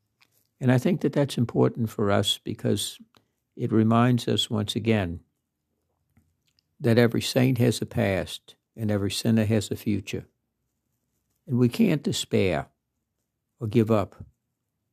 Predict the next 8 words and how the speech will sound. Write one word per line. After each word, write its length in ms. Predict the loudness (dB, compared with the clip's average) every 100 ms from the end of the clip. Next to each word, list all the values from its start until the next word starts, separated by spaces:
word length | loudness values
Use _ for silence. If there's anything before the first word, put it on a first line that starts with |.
| _
on 140 | -4 -2
ourselves 640 | 0 0 2 4 2 0
or 200 | -2 0
on 160 | 0 -2
God, 520 | 0 0 -2 -6 -14 _ _ _ _ _
especially 640 | -8 -4 -2 -2 0 2
Almighty 400 | 2 2 0 -2
God. 400 | -2 -4 -4 -8